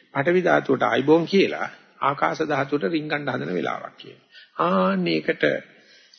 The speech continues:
අ, අනුග්‍රහ කිරීමක් අපි අම්මලා තාත්තලා හීනෙන්වත් අපිට කියලා දෙයිද? පන්ති කාමරේ හොඳ දක්ෂ ගුරුවරයෙක් අපිට කියලා දෙයිද? කීද මොනම දේශපාලනඥයෙක්වත් අපිට කියලා දෙයිද?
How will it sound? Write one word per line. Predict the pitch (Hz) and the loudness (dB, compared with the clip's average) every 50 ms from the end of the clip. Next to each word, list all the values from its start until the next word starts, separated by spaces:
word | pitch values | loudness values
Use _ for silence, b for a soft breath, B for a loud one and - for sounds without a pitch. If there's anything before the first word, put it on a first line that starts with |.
| b _ - | b _ -16
අ, | 110 107 104 98 98 98 98 87 - - b b b b b b _ | -12 -12 -12 -10 -10 -12 -12 -12 -14 -16 b b b b b b _
අනුග්‍රහ | - 123 143 170 185 185 196 208 175 147 156 | -4 -2 0 2 2 2 2 2 2 2 0
කිරීමක් | 143 139 139 120 113 107 107 107 117 143 180 180 - - - - | 0 -2 -2 -2 -2 -2 -2 -2 -2 -2 -4 -4 -8 -16 -12 -10
අපි | 135 123 - 151 | -10 -8 -6 -4
අම්මලා | 131 123 131 139 139 139 135 | -4 -4 -2 0 0 2 2
තාත්තලා | 135 127 131 127 - 131 123 113 | 2 2 2 0 0 -2 -2 -2
හීනෙන්වත් | 101 127 139 160 170 160 165 165 160 160 160 156 - - | -2 -2 0 0 0 0 0 0 0 0 -2 -2 -4 -6
අපිට | 143 139 151 156 | -6 -4 -4 -2
කියලා | 147 160 165 180 196 202 | 0 0 0 0 0 -2
දෙයිද? | 247 208 113 - - - _ _ _ _ _ _ _ _ _ _ _ _ _ _ _ _ _ _ _ _ _ _ _ _ _ _ _ _ _ _ _ _ _ _ _ _ - | -2 -4 -6 -8 -12 -18 _ _ _ _ _ _ _ _ _ _ _ _ _ _ _ _ _ _ _ _ _ _ _ _ _ _ _ _ _ _ _ _ _ _ _ _ -4
පන්ති | 127 131 135 131 151 | -2 0 0 2 0
කාමරේ | 143 147 139 143 143 143 135 143 135 | 0 2 0 0 2 2 4 4 4
හොඳ | 131 131 135 139 147 151 156 | 2 2 2 2 4 4 4
දක්ෂ | 160 147 139 131 - - 156 139 | 2 2 0 -2 -2 -4 -2 -2
ගුරුවරයෙක් | 135 143 156 156 151 156 156 - | 0 0 2 2 0 0 -2 -4
අපිට | 143 147 160 170 147 | -6 -6 -4 -4 -2
කියලා | 147 165 175 196 202 | 0 0 0 0 -2
දෙයිද? | 254 240 - - - - - _ _ _ _ _ _ _ _ _ _ _ _ _ _ _ _ _ _ _ _ _ _ _ _ _ _ _ _ _ _ _ _ _ _ _ | -2 -4 -4 -6 -8 -12 -20 _ _ _ _ _ _ _ _ _ _ _ _ _ _ _ _ _ _ _ _ _ _ _ _ _ _ _ _ _ _ _ _ _ _ _
කීද | - 151 151 143 | -6 -4 -2 0
මොනම | 139 139 147 156 170 165 | 2 2 2 2 2 2
දේශපාලනඥයෙක්වත් | 156 147 147 139 139 135 151 151 156 156 151 156 151 - 160 147 - 160 156 - - | 2 2 2 2 2 2 2 0 2 0 0 -2 -2 -4 -8 -4 -2 -4 -2 -2 -4
අපිට | 156 151 151 165 | -6 -4 -4 -4
කියලා | 156 180 190 220 233 | -2 0 0 0 0
දෙයිද? | 262 277 202 - - | 0 -2 -4 -6 -8